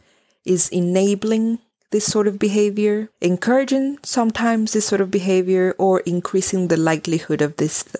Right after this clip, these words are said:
sort of thing happening. The solution or the outcome ideally is not necessarily punishment, although the person might have to find a way to repair the harm done. But the outcome, the ideal outcome in, like, an accountability system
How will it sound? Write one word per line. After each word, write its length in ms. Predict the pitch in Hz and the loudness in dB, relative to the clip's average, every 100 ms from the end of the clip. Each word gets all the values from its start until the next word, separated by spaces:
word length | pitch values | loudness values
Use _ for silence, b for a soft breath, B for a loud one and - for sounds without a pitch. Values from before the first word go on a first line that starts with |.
| - | -8
sort 200 | - 170 | -2 0
of 120 | 151 | 0
thing 340 | 160 143 147 165 - | 0 0 -2 -6 -4
happening. 500 | 165 - - - 151 - _ _ _ _ | -4 -2 -4 -2 -4 -8 _ _ _ _
The 120 | - | -2
solution 580 | 202 - 220 254 262 294 | -2 0 2 2 0 0
or 120 | 220 | 0
the 160 | 196 190 | 2 0
outcome 680 | 190 208 - - 220 220 220 - | -2 -4 -4 -2 0 0 -2 -2
ideally 720 | 175 170 196 202 196 196 190 | 0 0 2 2 2 0 0
is 320 | 190 175 170 | -2 -4 -2
not 200 | 185 180 | 0 0
necessarily 920 | 180 180 - - 170 170 170 165 160 160 - | 0 -2 0 0 2 2 0 0 -2 -4 -4
punishment, 800 | 147 160 226 - 302 403 - - _ | -2 0 0 0 -2 -4 -10 -14 _
although 400 | - 175 160 170 | 0 0 2 2
the 120 | 165 165 | 2 0
person 420 | 180 170 - 170 | 0 0 0 0
might 380 | 165 160 156 160 | 2 2 2 0
have 440 | - 160 - - | 0 -2 -2 -8
to 440 | - 170 170 170 180 | -4 -2 0 -2 -8
find 320 | - 185 180 | -4 0 2
a 80 | 175 | 2
way 120 | 170 165 | 2 0
to 140 | - | 0
repair 480 | 165 175 196 220 247 | 0 0 0 2 0
the 120 | 240 | 0
harm 260 | 233 233 226 | 0 0 0
done. 280 | 240 269 - - | 0 -2 -8 -4
But 180 | 180 - | -4 -2
the 180 | 208 - | -2 0
outcome, 560 | 220 - - 220 202 | -2 -2 -2 0 2
the 140 | 190 180 | 2 2
ideal 360 | 175 196 208 | 2 2 0
outcome 600 | - 175 - - 170 170 | 0 -2 -2 -2 -2 -2
in, 440 | - 165 165 165 175 | 0 2 2 0 0
like, 180 | 175 185 | 0 2
an 100 | 175 | 2
accountability 1160 | 165 170 165 170 226 240 220 - 180 165 180 | 2 0 -2 0 2 2 0 0 0 0 -2
system 680 | - - 165 - - 160 156 | -8 -2 -2 0 -2 -2 -4